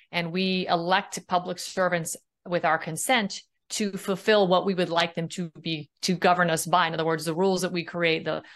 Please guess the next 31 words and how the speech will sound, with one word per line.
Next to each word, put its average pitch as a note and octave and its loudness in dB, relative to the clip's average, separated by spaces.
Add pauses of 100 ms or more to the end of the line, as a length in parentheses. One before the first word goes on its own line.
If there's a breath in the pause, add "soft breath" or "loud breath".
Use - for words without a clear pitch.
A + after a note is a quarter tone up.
(100)
the F3 0
laws F#3+ 6
that E3+ 4
we, F3+ 2
the E3+ 2
people, F3 -2
create, D#3+ 2
which D#3+ -6
is D#3 -6
why D#3+ 2
we D#3+ 0
have D#3 0
a D#3 -2
legislature D#3+ -2
to D3+ -12
listen E3+ -2
to E3 -6
what D#3 0
we D#3+ -4
want E3 2
and D#3+ -10
create D#3+ -4
the D#3 -4
laws D3+ 0
around D3+ 0
what D#3 2
we D#3+ -4
want D#3+ 0
to D#3+ -12
protect E3 -2
us C#3+ 0